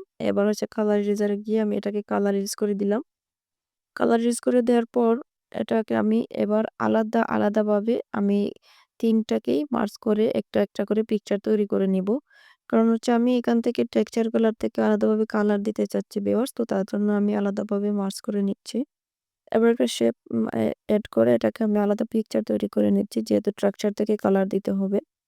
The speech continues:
এবার হচ্ছে আমি স্ট্রাকচার কালারে যে একটা কালার নিয়ে আসলাম, তো আমি গোল্ডেন কালারটা দিয়ে দিলাম।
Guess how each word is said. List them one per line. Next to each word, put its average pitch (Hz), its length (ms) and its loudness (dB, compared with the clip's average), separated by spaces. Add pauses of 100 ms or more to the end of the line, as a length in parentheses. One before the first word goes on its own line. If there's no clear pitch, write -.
(560)
এবার 220 180 2
হচ্ছে 247 180 -2
আমি 247 100 0
স্ট্রাকচার 233 400 -2
কালারে 220 320 2
যে 220 180 0 (260)
একটা 214 260 -6
কালার 214 320 0
নিয়ে 214 200 2
আসলাম, 226 320 -4
তো - 160 -8
আমি 202 280 2 (140)
গোল্ডেন 202 340 0
কালারটা 202 380 -4
দিয়ে 208 240 0
দিলাম। 202 280 -2